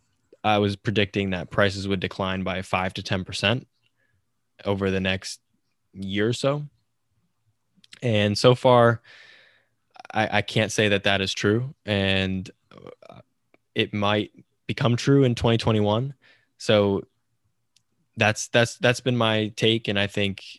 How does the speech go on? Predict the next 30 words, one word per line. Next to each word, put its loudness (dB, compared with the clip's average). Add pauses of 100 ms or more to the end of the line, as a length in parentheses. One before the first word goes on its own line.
(120)
if -4
anything, -2
if -4
I 4
were 2
to -4
revise 2
the -2
take -4
today, 2
I 4
would -2
probably -2
say -4
it's -10 (220)
more -2
so 0
on -2
the -2 (480)
flat -2
to, -6 (220)
to 4
down 2
five -2
percent. -4 (600)
It's, -2
it's -2
hard 4
to -2
really, 0